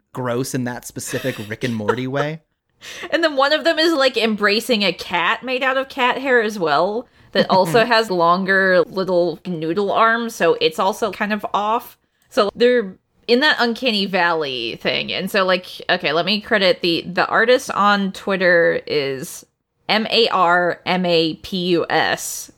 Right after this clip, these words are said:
Speaker 2: and then they also have a, uh, Instagram account called Gravel Blot.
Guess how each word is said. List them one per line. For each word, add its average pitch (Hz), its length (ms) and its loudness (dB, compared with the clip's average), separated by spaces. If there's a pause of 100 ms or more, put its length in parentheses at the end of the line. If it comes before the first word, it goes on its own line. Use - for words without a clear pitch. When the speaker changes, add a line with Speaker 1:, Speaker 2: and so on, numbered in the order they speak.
Speaker 2:
and 156 80 -4
then 147 100 -2
they 151 80 0
also 151 300 0
have 170 360 -2
a, 143 180 -4
uh, 139 160 0
Instagram 165 520 -2
account 139 480 -6
called 147 380 -4
Gravel 123 580 -4
Blot. 85 720 -4